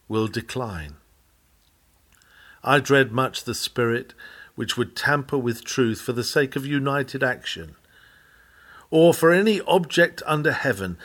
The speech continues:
the latitudinarian spirit, which sneers at creeds and dogmas.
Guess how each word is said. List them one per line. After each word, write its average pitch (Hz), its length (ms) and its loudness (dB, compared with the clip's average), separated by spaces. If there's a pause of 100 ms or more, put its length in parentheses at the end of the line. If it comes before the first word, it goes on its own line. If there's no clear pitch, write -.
(160)
the 156 80 2
latitudinarian 170 1400 4
spirit, 85 580 -6 (380)
which 175 200 0
sneers 170 600 4
at - 160 -6
creeds 143 540 0
and 113 140 0
dogmas. 107 680 -2